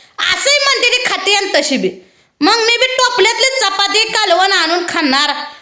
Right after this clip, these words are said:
पोट भरून. हं, मी बी आता भेत नाही, कारण आपण चांगलं तर आपण ही. आ, आपल्याला कोण बघत नाही परत.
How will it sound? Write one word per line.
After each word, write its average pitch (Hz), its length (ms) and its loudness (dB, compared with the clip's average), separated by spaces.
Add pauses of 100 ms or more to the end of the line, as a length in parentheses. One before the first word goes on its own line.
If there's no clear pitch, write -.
(140)
पोट 415 320 2
भरून. 349 500 2 (400)
हं, 320 420 4 (400)
मी 415 120 2
बी 494 100 2
आता 523 340 0
भेत 381 300 2
नाही, 262 200 -2 (460)
कारण 370 140 0
आपण 466 800 0
चांगलं 466 600 0 (240)
तर 415 80 2
आपण 403 380 2
ही. 240 500 0
आ, 349 40 0 (340)
आपल्याला 508 460 2
कोण 605 120 4 (120)
बघत 571 320 2
नाही 571 140 2
परत. 494 340 2